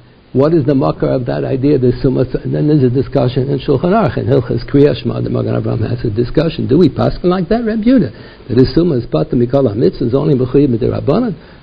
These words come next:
But we don't accept it, Pasha. We don't accept Reb Yehuda's opinion. But whatever, whether you paskin or not, so the Gemara says, what is the makar for Reb Yehuda's drashas? The Gemara says, it's based on a pasuk, and the pasuk says, I remember the Rebbe pointed out, Rabbi Weiss, Zichron Lebracha, pointed out,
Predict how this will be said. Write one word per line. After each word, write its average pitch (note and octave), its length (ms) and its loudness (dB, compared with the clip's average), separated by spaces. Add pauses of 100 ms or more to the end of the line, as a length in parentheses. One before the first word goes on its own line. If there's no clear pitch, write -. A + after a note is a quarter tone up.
But C3+ 100 0
we C#3 80 4
don't E3+ 200 4
accept B2 420 -4
it, A2 100 -6
Pasha. C3 300 -4
We C#3+ 100 2
don't A3 200 2
accept B2+ 360 -2
Reb A#2 160 -2
Yehuda's B2+ 320 4
opinion. G#2 400 -4 (500)
But - 120 -2
whatever, F#3 480 4
whether C#3 180 2
you C#3 80 2
paskin D#3 480 -2
or E3 80 -2
not, F#3 300 0 (580)
so B2+ 140 2
the C3+ 100 4
Gemara E3+ 320 4
says, D3 160 4
what D#3 240 2
is C3 100 2
the C3+ 100 4
makar D#3 360 0
for C3+ 140 -2
Reb B2+ 100 -2
Yehuda's B2 400 0
drashas? B2 400 0
The C3 80 -4
Gemara D#3 240 0
says, C#3 160 0
it's A2+ 100 -4
based D3+ 280 0
on C#3 160 -2
a B2 100 0
pasuk, A#2+ 480 -2 (560)
and A#2+ 80 0
the A#2+ 80 -2
pasuk D#3 640 0 (140)
says, D#3+ 260 -2
I B2+ 80 -2
remember D3 320 -2
the D3+ 80 2
Rebbe F#3+ 340 0
pointed A#2+ 380 -4
out, A2+ 80 -10
Rabbi B2 160 -4
Weiss, C#3 320 0
Zichron C3+ 240 0
Lebracha, C3 340 0
pointed C#3 360 -2
out, B2+ 200 -4